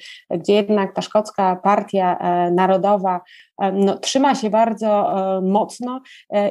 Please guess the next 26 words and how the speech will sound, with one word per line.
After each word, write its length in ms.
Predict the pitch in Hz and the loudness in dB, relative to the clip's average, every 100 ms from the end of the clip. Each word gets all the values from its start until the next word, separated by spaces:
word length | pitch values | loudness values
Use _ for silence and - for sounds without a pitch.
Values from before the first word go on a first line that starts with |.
| - | -2
i, 280 | 220 233 240 | 0 2 4
e, 240 | 208 208 | 4 4
jest 600 | 208 185 233 277 - - | 2 2 2 2 -4 -14
tutaj 340 | - 233 220 196 | -10 -4 -2 -2
partią, 460 | 196 220 - 233 | -2 -4 -6 -12
która 260 | 220 220 208 | -10 -6 -6
stawia 380 | 202 208 220 202 | -4 -4 -2 -2
również 340 | 202 208 190 | -4 -6 -6
argument 440 | 180 175 214 202 196 | -6 -2 0 -2 -2
o 120 | 190 | -6
tym, 200 | 190 226 220 - - - | -4 -6 -6 -16 -20 -4
e, 240 | 208 196 185 | 0 2 2
że, 180 | 170 202 | 2 2
em, 420 | 202 190 190 185 190 185 180 185 - - | 4 2 2 2 0 0 0 -4 -6 -2
relacje 560 | 196 202 233 233 226 196 | 0 2 0 0 -2 0
z 40 | |
Unią 400 | 190 226 226 214 190 | 0 0 0 0 -2
Europejską 800 | 190 185 185 220 226 - 208 185 | -2 0 0 0 -2 -2 -2 2
być 240 | 214 - | 0 0
może 240 | 226 214 202 | -4 -4 -4
są 160 | 202 | -4
nawet 340 | 190 202 196 190 | -4 0 0 -2
powodem 440 | 185 180 190 214 | -4 0 0 0
do 120 | 196 190 | 2 2
organizowania 600 | 180 185 180 190 202 196 | 2 0 0 0 0 -2
kolejnego 600 | 196 185 185 202 190 | 0 0 2 2 0